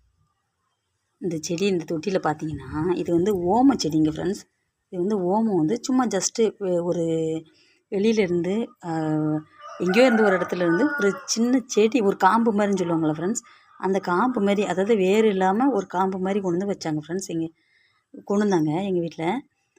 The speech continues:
அதை வந்து just ஒரு தொட்டியில ஊனி, அ, நட்டு வச்சு செடியில வ-, தண்ணி ஊத்தி வளர்த்துனோங்க ஃப்ரெண்ட்ஸ். இங்க பாருங்க, இது எப்படி கீழே எத்தனை லேயர் வந்திருக்கு பாருங்க ஃப்ரெண்ட்ஸ். இந்த பாருங்க, மண்ணுக்குள்ள இருக்கிறதுனால உங்களுக்கு அந்த அளவுக்கு தெரியுதான்னு தெரியல. இந்த, இந்த ஒரு லேயர். இங்க பாருங்க, இது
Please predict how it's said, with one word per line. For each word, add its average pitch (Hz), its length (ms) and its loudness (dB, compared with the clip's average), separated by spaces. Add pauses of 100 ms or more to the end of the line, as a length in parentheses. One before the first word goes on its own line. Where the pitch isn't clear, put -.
(120)
அதை 202 280 0
வந்து 202 340 -2
just 180 240 -2
ஒரு 202 220 0
தொட்டியில 220 300 -4
ஊனி, 170 400 0 (560)
அ, 190 80 0
நட்டு 180 260 2
வச்சு 294 320 0 (240)
செடியில 208 300 2 (100)
வ-, 156 360 4
தண்ணி 190 240 0
ஊத்தி - 20 2
வளர்த்துனோங்க 165 540 -2
ஃப்ரெண்ட்ஸ். 190 280 -4 (320)
இங்க 208 140 -6
பாருங்க, 196 300 0 (520)
இது 180 200 -2
எப்படி 175 320 -4
கீழே 202 300 2
எத்தனை 185 280 0
லேயர் 175 260 0
வந்திருக்கு 151 260 -2
பாருங்க 151 260 -4
ஃப்ரெண்ட்ஸ். 165 240 -12
இந்த 170 120 -6
பாருங்க, 175 280 0
மண்ணுக்குள்ள 180 240 0
இருக்கிறதுனால 175 380 0
உங்களுக்கு 170 300 0
அந்த 160 120 0
அளவுக்கு 180 320 -4
தெரியுதான்னு 165 420 -2
தெரியல. 160 280 0 (460)
இந்த, 175 540 -2
இந்த 196 240 6
ஒரு 175 160 4
லேயர். 165 540 4 (520)
இங்க 180 140 -2
பாருங்க, 190 220 2
இது 175 200 0